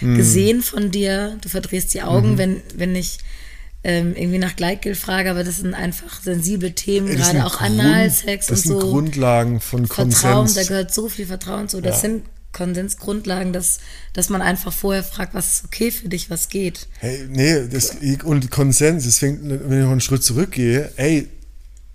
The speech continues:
Speaker 1: das ist die Grundlage von Sex.
Speaker 2: Ja.
Speaker 1: Ohne diese Gren-, also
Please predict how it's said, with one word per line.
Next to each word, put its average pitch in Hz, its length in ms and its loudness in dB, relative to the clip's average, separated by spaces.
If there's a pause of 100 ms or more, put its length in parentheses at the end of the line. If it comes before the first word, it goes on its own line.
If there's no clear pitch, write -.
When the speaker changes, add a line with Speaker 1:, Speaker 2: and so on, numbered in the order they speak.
(280)
Speaker 1:
das 147 140 2
ist 196 160 0
die 139 60 0
Grundlage 120 560 6
von 107 200 0
Sex. - 460 0 (320)
Speaker 2:
Ja. 185 380 -6
Speaker 1:
Ohne 165 460 6
diese 143 440 0
Gren-, 131 380 0
also 120 180 -2